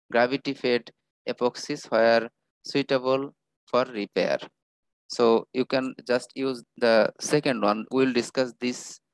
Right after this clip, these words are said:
this topic in second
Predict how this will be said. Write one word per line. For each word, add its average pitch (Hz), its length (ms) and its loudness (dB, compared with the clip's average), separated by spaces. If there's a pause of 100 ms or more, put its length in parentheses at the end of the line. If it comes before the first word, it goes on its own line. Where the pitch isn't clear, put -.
(1120)
this 135 220 0
topic 131 440 2
in 117 140 -8
second 120 460 -4